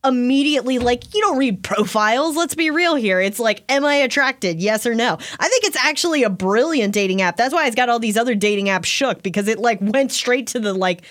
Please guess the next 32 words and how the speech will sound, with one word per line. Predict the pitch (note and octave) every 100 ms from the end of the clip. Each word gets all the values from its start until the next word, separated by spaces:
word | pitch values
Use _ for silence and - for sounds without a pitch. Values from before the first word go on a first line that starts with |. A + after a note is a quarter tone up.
| - -
core | - D#4 C4+
of | A#3
us | G#3+
all, | A#3+ A#3+
and | G#3
we're | G3
all | G#3 G#3
like, | G3 F3+ F4
"We're | G#4
shallow | G4+ - B3+ C#4 C#4+
beings." | A3+ G3 E3 E3 E3 - - -
And | A3
then | B3+ D4
eventually, | C#4 A#4+ D#5+ - F#4+ C4
maybe | A#3+ B3 D#4+ E4
we | A#3+ A3+
have | G#3
something | G3 A3 G#3 F#3+
in | F3+
common, | B3 C#4 D4 G3
but, | F#3 F#3
like, | F#3 F#3
initially | A#3+ E4+ A4+ - F4+ F4
that | D4+ C4
physical | B3+ C4 A#3+ B3+
attraction | G#3+ A3+ G#3 G#3+ A#3 A3
is | - - _
gonna | G3 E3+
carry | D#3+ A3+ G#3+ F#3+ F3+
over | E3+ E3
that | D#3+ C#3+
wave. | D#3 C#3 C3 D3+